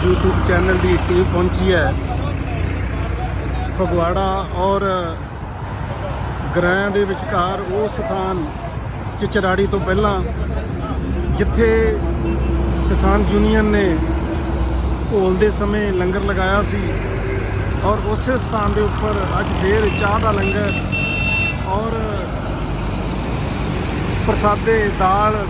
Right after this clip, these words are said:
ਸਬਜ਼ੀਆਂ ਦਾ ਲੰਗਰ ਲਗਾਇਆ। ਉਹਨਾਂ ਕਿਸਾਨਾਂ ਵਾਸਤੇ ਜਿਹੜੇ ਦਿੱਲੀ ਦੇ ਵਿੱਚ ਤੇਰਾਂ ਤਰੀਕ ਨੂੰ ਔਰ ਸੋਲਾਂ ਵਾਸਤੇ ਪਹੁੰਚਣ ਲਈ ਮਾਝੇ ਦੇ ਵਿੱਚੋਂ ਬਹੁਤ ਵੱਡੀ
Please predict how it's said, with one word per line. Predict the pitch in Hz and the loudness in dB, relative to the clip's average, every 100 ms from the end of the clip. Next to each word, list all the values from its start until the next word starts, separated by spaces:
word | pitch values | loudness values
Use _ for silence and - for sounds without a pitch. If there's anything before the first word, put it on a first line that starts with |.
| - | -2
ਸਬਜ਼ੀਆਂ | 196 - 208 214 190 - - - - - - - - - | -4 -2 -2 0 0 0 -2 -2 -2 -2 -2 -2 -2 0
ਦਾ | 208 | 0
ਲੰਗਰ | 196 196 208 | 0 -2 -2
ਲਗਾਇਆ। | 208 185 185 208 208 - | -2 -2 0 0 0 -2
ਉਹਨਾਂ | 240 247 233 214 - - - - - - 151 151 - - - - - - - | -2 0 0 -2 -4 -4 -4 -4 -4 -4 -2 -2 -2 -2 -2 0 0 0 0
ਕਿਸਾਨਾਂ | - 208 226 240 | 0 2 2 2
ਵਾਸਤੇ | 226 214 - 220 214 202 190 | 2 0 0 0 0 0 0
ਜਿਹੜੇ | 208 226 226 208 185 - | 0 0 0 0 0 -2
ਦਿੱਲੀ | 190 196 220 | -4 -2 -2
ਦੇ | 214 | 0
ਵਿੱਚ | 202 196 - 208 190 165 - - - - - - - - - - - - | 0 -2 -2 -2 -2 -4 -4 -2 -2 -2 -2 -2 -2 -2 -2 -2 -2 0
ਤੇਰਾਂ | 202 208 220 | 2 2 2
ਤਰੀਕ | 220 220 214 | 0 -2 -2
ਨੂੰ | 214 214 214 | -2 -2 -2
ਔਰ | 208 196 | -2 -4
ਸੋਲਾਂ | 202 202 214 | -4 -2 0
ਵਾਸਤੇ | 208 202 - 208 185 | 0 -2 -2 -2 -2
ਪਹੁੰਚਣ | 196 202 220 214 | -2 -4 -2 -2
ਲਈ | 202 190 170 - - - - - - - - - - - - | 0 0 -2 -4 -6 -6 -6 -6 -6 -6 -6 -6 -6 -6 -4
ਮਾਝੇ | 175 202 208 | -2 0 0
ਦੇ | 247 | 2
ਵਿੱਚੋਂ | 220 - 208 214 | 2 0 0 0
ਬਹੁਤ | 208 220 | 0 0
ਵੱਡੀ | 202 196 220 | 0 0 0